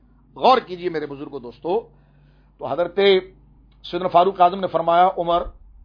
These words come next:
فاروق اعظم عمر نے فرمایا رضی اللہ عنہ نے کہ، "ابی بتاؤ تقوی کیا ہے؟" تو وہ ایکسپلین کیسے کرتے ہیں، حالانکہ شاگرد ہیں، وہ کہتے ہیں، "امیر المومنین ذرا یہ بتائیے، اگر کانٹوں کی وادی ہو اور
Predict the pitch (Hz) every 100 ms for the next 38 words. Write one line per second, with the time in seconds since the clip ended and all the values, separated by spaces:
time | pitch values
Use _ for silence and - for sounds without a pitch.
0 | _ _ _ _ - 160 170 170 170 180
1 | 185 196 175 151 160 165 160 165 156 156
2 | 151 151 156 160 - 151 156 170 - _
3 | _ _ _ _ _ _ _ - 196 185
4 | 233 190 208 226 233 254 269 165 - 165
5 | 104 - _ _ _ _ _ _ 156 165
6 | 156 - 185 190 175 156 143 127 113 120
7 | 143 151 151 180 170 113 _ _ _ 170
8 | 175 185 202 185 185 185 180 202 185 170
9 | 175 190 160 156 165 180 180 175 - 175
10 | 180 214 220 202 160 156 196 160 147 _
11 | _ _ _ _ _ -